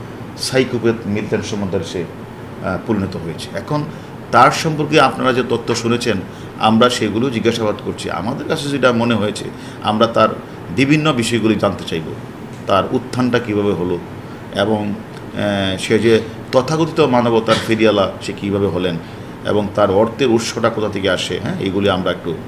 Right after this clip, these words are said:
আর কীভাবে সে, আহ, মানে দরিদ্র মানুষ সে সংগ্রহ করত, হ্যাঁ, এবং সে তাদেরকে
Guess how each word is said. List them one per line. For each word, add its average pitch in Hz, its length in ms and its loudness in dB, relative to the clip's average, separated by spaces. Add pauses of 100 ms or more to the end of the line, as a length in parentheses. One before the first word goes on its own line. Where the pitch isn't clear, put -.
(300)
আর 95 120 0 (100)
কীভাবে 143 360 6 (440)
সে, 110 320 6
আহ, - 460 -6
মানে 101 420 0 (100)
দরিদ্র 143 380 8
মানুষ 120 320 2
সে 123 60 -2
সংগ্রহ 107 400 0
করত, - 280 -6 (360)
হ্যাঁ, 104 260 -2 (300)
এবং 117 280 6
সে 113 200 -2
তাদেরকে 113 460 0